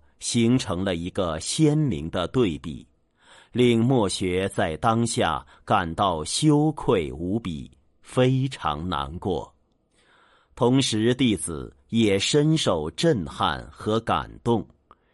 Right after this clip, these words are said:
师父上人老人家以八十几岁的高龄，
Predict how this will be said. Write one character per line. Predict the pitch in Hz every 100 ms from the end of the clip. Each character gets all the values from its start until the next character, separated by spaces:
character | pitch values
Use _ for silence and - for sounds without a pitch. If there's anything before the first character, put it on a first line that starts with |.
| _ _
师 | - - 123 120
父 | 117 95
上 | 110 90
人 | 82 82 85
老 | 95 80
人 | 71 80
家 | 90 101 90 87 - _ _
以 | 110 107 95
八 | 98 151 156
十 | 156 101 98
几 | - 87
岁 | 78 120 90
的 | 71
高 | - 110 104
龄， | 92 67 67